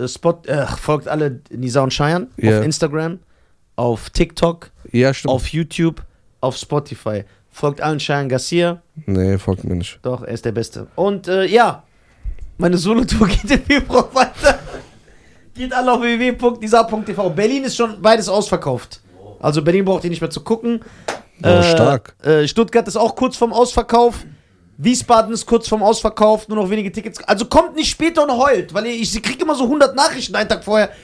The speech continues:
Speaker 1: „Ey, mach mal noch mal ein Ticket klar.“ Kauft jetzt. Ich will später nichts hören.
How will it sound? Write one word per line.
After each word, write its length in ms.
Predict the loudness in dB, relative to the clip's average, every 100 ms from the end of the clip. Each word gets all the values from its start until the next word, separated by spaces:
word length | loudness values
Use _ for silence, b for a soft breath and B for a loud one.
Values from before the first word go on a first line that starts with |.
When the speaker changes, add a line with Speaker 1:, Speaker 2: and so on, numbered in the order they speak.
| B B
Speaker 1:
„Ey, 100 | 0
mach 120 | 2
mal 80 | 4
noch 100 | 2
mal 120 | 0 -2
ein 60 |
Ticket 260 | -6 -10 -10
klar.“ 240 | -8 -8 -4
Kauft 400 | 0 2 0 -10 -16
jetzt. 540 | -2 -2 -2 -10 -14
Ich 80 | -8
will 100 | -8
später 280 | -6 -4 -4
nichts 260 | -4 -6
hören. 240 | -6 -6